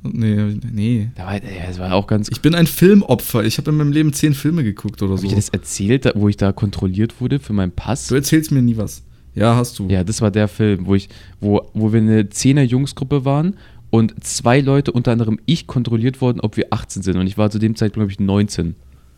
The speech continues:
Speaker 2: Äh, ich glaub, der Film war ab <laughs> sechzehn noch dazu. Äh, war Katastrophe.
Speaker 1: Ja, ja,
Speaker 2: Und
Speaker 1: siehst
Speaker 2: dann
Speaker 1: du
Speaker 2: noch
Speaker 1: mal,
Speaker 2: in
Speaker 1: wie
Speaker 2: so
Speaker 1: du
Speaker 2: einer
Speaker 1: nicht rüberkommst hier, ne?
Speaker 2: zehner Jungsgruppe, weißt du, alle mit irgendwie, weiß nicht, Wellensteinjacke oder so.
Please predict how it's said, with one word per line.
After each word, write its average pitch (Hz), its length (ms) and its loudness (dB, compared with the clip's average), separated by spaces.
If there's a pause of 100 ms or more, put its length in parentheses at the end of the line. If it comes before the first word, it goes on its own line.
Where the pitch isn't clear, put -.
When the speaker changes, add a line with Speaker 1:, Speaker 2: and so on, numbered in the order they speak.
(140)
Speaker 2:
Äh, 98 220 4
ich 107 80 0
glaub, 143 140 6
der 127 100 6
Film 139 200 8
war 113 80 6
ab 98 60 0
<laughs> 98 40 -4
sechzehn 107 360 0
noch 85 120 -2
dazu. 82 400 -6
Äh, 92 240 -4
war 90 100 0
Katastrophe. 87 600 -4 (200)
Speaker 1:
Ja, 104 160 2
ja, 113 100 4
Speaker 2:
Und 120 60 6
Speaker 1:
siehst 120 120 8
Speaker 2:
dann 135 80 6
Speaker 1:
du 147 40 8
Speaker 2:
noch - 60 6
Speaker 1:
mal, 151 40 6
Speaker 2:
in 135 40 4
Speaker 1:
wie - 20 6
Speaker 2:
so 127 60 6
Speaker 1:
du 127 80 6
Speaker 2:
einer 110 60 6
Speaker 1:
nicht 101 120 0
rüberkommst 123 400 4
hier, 113 80 2
ne? 120 60 4
Speaker 2:
zehner 95 40 6 (100)
Jungsgruppe, 92 300 0
weißt 92 240 0
du, 123 60 0
alle 117 180 2
mit 117 200 0
irgendwie, 110 360 0
weiß 107 220 0
nicht, 95 160 0
Wellensteinjacke 95 600 2
oder 85 160 0
so. 87 220 -4